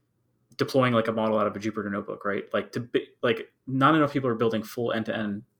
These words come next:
machine learning A I solutions, and you need that platform person, you need the data engineer to get that to be done. And the third person, finally, that's really important is this U I U X person.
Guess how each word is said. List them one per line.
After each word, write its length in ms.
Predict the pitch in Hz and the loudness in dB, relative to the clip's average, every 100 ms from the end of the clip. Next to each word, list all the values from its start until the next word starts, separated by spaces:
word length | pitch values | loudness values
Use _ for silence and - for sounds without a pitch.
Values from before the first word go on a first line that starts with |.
| _ - | _ -12
machine 320 | 120 117 107 | -8 -6 -2
learning 360 | 110 104 104 - | -2 -2 -2 -2
A 100 | 107 | 0
I 120 | 98 | 0
solutions, 580 | 98 110 101 - 98 98 | -2 -6 -6 -6 -8 -8
and 120 | 104 | -6
you 60 | 104 | -4
need 240 | 117 113 | -2 0
that 160 | 104 - | 0 0
platform 320 | 101 - 107 | -2 -2 -6
person, 260 | 113 107 104 | -6 -6 -4
you 60 | |
need 160 | 107 104 | -4 -4
the 60 | |
data 220 | 104 104 107 | -2 -2 -2
engineer 360 | 107 117 110 | -8 -8 -8
to 80 | 104 | -8
get 180 | 104 104 | -10 -8
that 180 | 110 - | -8 -10
to 60 | - | -18
be 80 | - | -12
done. 200 | 117 107 - - - _ | -8 -8 -10 -20 -20 _
And 80 | 120 | 2
the 60 | |
third 460 | - 165 160 156 - | 6 10 10 8 0
person, 520 | 131 123 120 107 101 _ _ _ | -4 -2 -2 -4 -4 _ _ _
finally, 360 | - 127 117 | 2 2 4
that's 240 | 104 101 - | 2 0 0
really 160 | 139 | 0
important 380 | 120 - 113 107 | 0 0 0 0
is 120 | 104 | -4
this 220 | 104 101 - | -6 -8 -10
U 240 | - 120 120 | -6 -2 2
I 140 | 110 | 4
U 240 | 107 107 113 | 4 4 4
X 120 | 113 | 2
person. 420 | - 104 - - | -4 -6 -8 -14